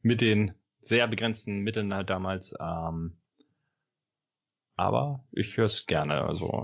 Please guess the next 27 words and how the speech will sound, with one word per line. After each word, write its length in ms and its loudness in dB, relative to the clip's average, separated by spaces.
ähm, 720 2
aber 240 2
da 140 4
ist 120 -2
auch 180 2
von 200 2
Version 320 2
zu 140 -6
Version 560 0
starker 420 2
Unterschied, 400 -4
ne, 340 -4
aber 240 2
ich 100 -8
weiß 160 0
nicht, 100 -10
gehen 100 0
wir 60 0
später 260 0
auf 80 -4
die 80 0
Version 320 -2
wahrscheinlich 320 -4
dann 80 -2
nochmal 260 0
ein, 160 0
ne? 180 4